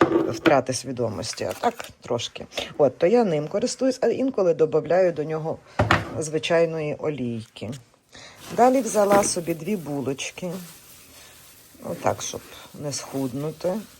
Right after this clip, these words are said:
Тому що Lidl їх пече сам, і вони тепленькі ще були. І всередині вони такі діряві-діряві, знаєте, як з, е, домашнього цього,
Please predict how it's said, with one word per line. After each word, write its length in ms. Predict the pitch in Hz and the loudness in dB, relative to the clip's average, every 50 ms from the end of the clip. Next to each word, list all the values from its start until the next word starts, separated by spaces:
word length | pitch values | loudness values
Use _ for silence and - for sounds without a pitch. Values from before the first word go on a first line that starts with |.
| - - - - - - _ _ | -20 -20 -20 -20 -20 -20 _ _
Тому 280 | _ - 151 180 196 226 | _ -8 -4 -2 -2 -2
що 220 | 220 - - 165 | -2 -2 -2 -2
Lidl 380 | 160 151 185 214 165 165 156 139 | -2 0 -2 0 0 2 2 2
їх 140 | 151 151 - | -2 -4 -6
пече 340 | - 147 147 - - 160 156 | -8 -8 -6 -4 -2 -2 -2
сам, 320 | - - 214 220 226 208 | 0 2 2 2 2 2
і 60 | 180 | 0
вони 220 | 160 190 202 233 240 | 0 0 0 0 0
тепленькі 640 | 233 196 190 - 160 170 160 156 160 - - 110 | -2 -4 -2 2 2 2 2 2 -2 -4 -4 -4
ще 240 | - - - - 147 | -4 -4 -4 -6 -6
були. 360 | 131 147 151 131 147 147 147 147 - - - - - - - - _ - | -6 -6 -6 -4 -4 -6 -6 -8 -10 -12 -12 -12 -12 -14 -18 -20 _ -10
І 80 | 175 | -8
всередині 560 | 185 - - 196 175 277 294 233 240 220 190 180 | -8 0 2 4 4 4 6 6 4 2 4 2
вони 220 | 175 175 180 175 | 2 2 2 0
такі 240 | - 185 - 175 170 | 0 -2 -2 -2 -2
діряві-діряві, 1000 | 156 190 233 254 311 330 311 285 220 220 180 185 196 180 180 175 160 147 160 | 0 2 4 4 6 6 4 4 2 2 0 2 4 6 6 6 6 4 2
знаєте, 480 | 160 170 175 175 190 202 190 - - 160 | 0 -2 -2 -2 -2 -2 -2 -2 0 0
як 200 | 165 160 160 160 - - | 2 2 0 0 0 -2
з, 220 | 123 - - 131 160 160 160 160 160 156 156 - - - - - - - - - - | -2 -2 0 0 0 2 2 4 2 2 0 -2 -6 -12 -18 -20 -20 -20 -16 -10 -6
е, 280 | - 131 139 135 131 135 | -4 -2 -2 -2 -2 0
домашнього 760 | 139 170 170 180 160 156 151 151 - 151 151 151 156 139 135 | 2 2 2 4 2 0 0 -2 -4 -6 -6 -4 -2 -2 -2
цього, 680 | 127 - - 143 131 131 131 120 120 117 117 113 113 | -4 -2 -2 -2 -2 -2 -2 -2 -2 0 -2 -4 -4